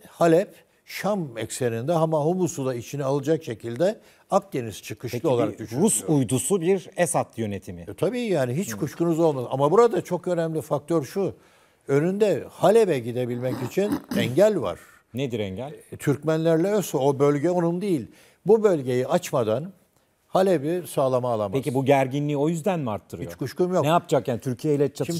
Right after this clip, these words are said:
Speaker 1: Türkiye ile yüz seksen derece ters politika içindeler. Ben Esad gitsin diye iddia ediyorum. Yanlış politikadır bana sorarsanız.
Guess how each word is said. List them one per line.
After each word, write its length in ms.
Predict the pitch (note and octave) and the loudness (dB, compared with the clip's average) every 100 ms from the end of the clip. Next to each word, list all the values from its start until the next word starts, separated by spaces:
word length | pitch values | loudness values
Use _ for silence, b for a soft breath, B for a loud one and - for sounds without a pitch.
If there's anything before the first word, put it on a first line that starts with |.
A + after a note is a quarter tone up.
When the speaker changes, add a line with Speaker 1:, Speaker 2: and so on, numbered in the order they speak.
| - | 0
Speaker 1:
Türkiye 340 | A#3+ A#3 F3 | 0 4 4
ile 80 | C#3+ | 4
yüz 240 | D#3 D#3+ | 2 0
seksen 480 | - F3 - A3+ G#3 | 0 0 2 -2 0
derece 280 | C#3+ C3 E3+ | -2 -2 -4
ters 240 | D3+ B2 | -4 -6
politika 400 | - G#2+ F2 - | -4 -6 -6 -8
içindeler. 580 | G2 - G2 F#2 G2+ A#2 | -8 -8 -10 -6 -4 0
Ben 160 | F#3 G3+ | 0 0
Esad 380 | E3+ - E3+ - | -2 0 -2 -2
gitsin 460 | C#3 - F#3+ E3+ | -8 -4 -2 -2
diye 220 | A2 G2+ G2+ | -2 -4 -6
iddia 300 | F#2 G#2+ G#2 | -4 -2 -2
ediyorum. 380 | G2 A2+ E3+ B B G#3+ | -2 -2 -2 B B -4
Yanlış 280 | G3 C#3+ | -2 -4
politikadır 560 | - G#2 - - G2+ G2 | -4 -6 -6 -8 -6 -4
bana 200 | G#2 G#2+ | -4 -6
sorarsanız. 680 | F#2 G#2+ G#2 F#2 B2+ F3 | -6 -4 -4 -4 -4 -6